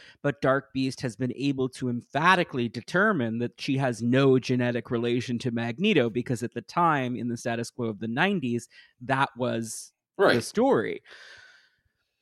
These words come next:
Speaker 2: She wasn't,
Speaker 1: It doesn't
Speaker 2: people
Speaker 1: make
Speaker 2: forget
Speaker 1: any
Speaker 2: she
Speaker 1: sense
Speaker 2: wasn't
Speaker 1: now.
Speaker 2: Magneto's kid until Chuck Austen.
Speaker 1: Chuck Austen.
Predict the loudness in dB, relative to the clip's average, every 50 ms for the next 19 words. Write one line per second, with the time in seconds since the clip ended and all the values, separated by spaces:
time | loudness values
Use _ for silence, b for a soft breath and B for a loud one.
0 | _ _ -8 0 4 6 6 8 8 6 4 6 8 10 10 10 10 8 8 8
1 | 8 8 10 8 8 8 6 6 6 6 6 6 6 4 4 4 4 4 4 4
2 | 2 4 4 4 2 0 -2 -2 0 2 2 2 2 0 -4 -4 -2 -2 0 0
3 | 0 0 -2 -4 -6 -8 _ _ _ _ -4 -2 0 2 6 6 6 4 4 -2
4 | -8 -10 -14 0 6 10 10 10 12 12 12 12 12 10 6 2 0 0 0 -2
5 | -8 -10